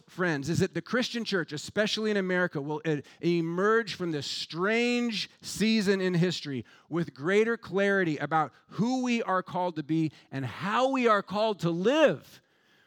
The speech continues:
Please, can somebody show me a distinctly Christian way of living life? Li-, like, we need to recover this in our country 'cause we're just all scrambled up at this point. Secondly, my hope is that all of us at Emmaus would grow in a way of life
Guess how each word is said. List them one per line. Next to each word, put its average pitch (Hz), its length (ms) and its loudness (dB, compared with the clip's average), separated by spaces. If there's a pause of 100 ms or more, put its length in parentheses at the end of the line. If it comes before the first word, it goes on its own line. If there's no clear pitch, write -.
(460)
Please, 240 880 2 (380)
can 190 140 0
somebody 302 440 2
show 247 240 2
me 233 180 4
a 190 60 6
distinctly 240 800 0
Christian 226 720 -2
way 214 220 4
of 175 120 -2
living 190 340 2
life? 160 400 0
Li-, 170 120 2
like, 180 220 -4
we 208 100 -2
need 269 160 2
to 233 80 -2
recover 254 640 2
this 190 280 0
in 165 100 -2
our 151 140 -4
country 135 340 -6
'cause 165 180 -8
we're 175 100 -4
just 226 200 -2
all 269 260 2
scrambled 226 540 -2
up 170 220 0
at 135 80 -10
this 135 120 -10
point. 104 300 -20 (800)
Secondly, 240 580 2
my 214 220 2
hope 240 200 2
is 214 140 0
that 202 220 4
all 220 260 2
of 196 80 -2
us 226 180 4
at 190 140 0
Emmaus 196 540 2
would 165 240 -4
grow 202 420 0
in 202 180 -2
a 185 80 0
way 196 320 0
of 160 200 -2
life 190 340 2